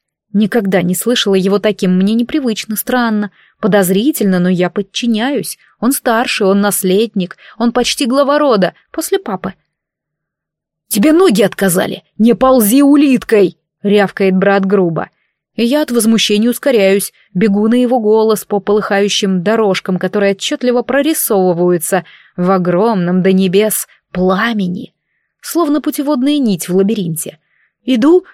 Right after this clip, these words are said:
отвечаю мысленно. "Беги, бестолочь, быстро беги!" приказывает брат таким тоном, словно пинка дает. Послушно перехожу на бег, ускоряюсь, представляю себя сгустком живого огня и перемещаюсь куда быстрее,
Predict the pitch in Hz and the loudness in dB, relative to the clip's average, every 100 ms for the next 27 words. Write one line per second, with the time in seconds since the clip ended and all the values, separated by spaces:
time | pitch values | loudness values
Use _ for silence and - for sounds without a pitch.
0 | _ - 202 214 196 226 208 214 208 220 | _ -8 -4 -2 0 2 2 2 0 0
1 | 208 202 - _ _ _ - 202 190 285 | 0 0 -4 _ _ _ -4 0 4 4
2 | 277 254 - 175 - - - - 190 320 | 4 2 0 -2 -2 -10 -10 -2 2 4
3 | 330 359 277 285 254 226 - _ _ 196 | 4 2 2 2 2 0 -4 _ _ -4
4 | 190 196 190 190 185 170 196 247 - - | 0 0 0 0 0 0 -2 -2 -4 -8
5 | 220 202 240 202 - 311 208 - 233 220 | -8 -4 -4 -2 0 0 0 -2 -2 -2
6 | 233 285 277 233 208 180 185 170 - - | -2 -2 -2 0 0 2 2 2 -2 -10
7 | _ _ _ _ _ 208 - 185 180 254 | _ _ _ _ _ -6 -2 -2 -2 -2
8 | 330 320 294 240 196 247 269 185 190 - | -2 -4 -4 -4 -2 0 0 -2 -4 -10
9 | _ _ - - 381 214 214 226 - _ | _ _ -8 -2 0 2 2 0 -8 _
10 | _ _ _ 208 190 - 202 208 208 202 | _ _ _ -4 -2 -2 0 2 2 2
11 | 196 196 180 208 - - - 196 185 202 | 0 0 0 -4 -4 -6 -2 0 0 0
12 | 208 190 202 208 277 247 185 208 208 196 | 0 2 0 0 -2 -2 -2 -2 -2 0
13 | 269 233 - 262 190 185 226 254 - 220 | 0 -2 -2 -2 2 2 2 0 -2 0
14 | 185 185 | 2 2